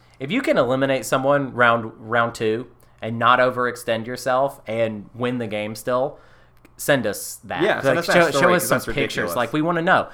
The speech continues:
Speaker 1: We, because that's just not, with the economy of the game,
Speaker 2: Yeah.
Speaker 1: we can't find how that makes sense,
Speaker 2: Yeah,
Speaker 1: basically.
Speaker 2: right.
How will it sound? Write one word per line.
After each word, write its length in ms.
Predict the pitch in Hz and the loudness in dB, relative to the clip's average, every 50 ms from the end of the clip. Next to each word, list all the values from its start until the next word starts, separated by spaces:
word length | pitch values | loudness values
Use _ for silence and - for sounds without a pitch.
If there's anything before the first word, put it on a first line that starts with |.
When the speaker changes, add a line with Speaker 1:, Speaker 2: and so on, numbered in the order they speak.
| - - | -8 -2
Speaker 1:
We, 160 | - 165 180 - - - - - - | 0 0 0 0 -2 -8 -16 -12 -8
because 260 | 139 156 - 185 160 | -6 -2 -2 0 2
that's 200 | 160 175 185 175 | 2 2 2 0
just 140 | - 196 180 170 | -2 -6 -6 -2
not, 420 | 151 151 151 151 151 147 143 - | 0 2 4 6 4 4 2 0
with 180 | 135 147 156 - | -4 -4 -2 -2
the 120 | 170 151 | -2 -2
economy 480 | 143 147 - - 151 151 156 160 165 151 | -2 -2 -2 0 2 2 2 2 -2 -4
of 60 | 123 | -6
the 80 | 117 | -6
game, 440 | 113 95 117 113 123 131 147 160 170 113 | -6 -6 -6 -4 -4 -4 -6 -8 -6 -6
Speaker 2:
Yeah. 180 | 113 110 104 104 | -4 -4 -4 -4
Speaker 1:
we 140 | 104 135 151 | -4 -4 -4
can't 300 | 143 - 185 175 - - | -4 -2 -2 -2 -4 -4
find 560 | - - - 143 143 147 147 143 139 135 127 | -6 -4 0 2 4 4 4 2 0 -2 -6
how 500 | - - - 131 135 139 135 131 127 113 107 | -6 -2 2 4 4 4 4 2 -2 -6 -4
that 480 | 123 123 127 131 131 127 127 - - 120 | -2 0 2 2 2 2 0 -2 -6 -10
makes 320 | 120 123 123 123 - - | -8 -8 -8 -8 -8 -12
sense, 520 | - - - 123 117 113 104 - - - - | -14 -12 -12 -10 -10 -10 -12 -14 -14 -12 -10
Speaker 2:
Yeah, 80 | 80 80 | -10 -10
Speaker 1:
basically. 480 | - 98 90 - - - - 82 78 92 | -10 -10 -12 -14 -18 -18 -16 -16 -12 -10
Speaker 2:
right. 200 | 101 78 76 - | -10 -10 -12 -14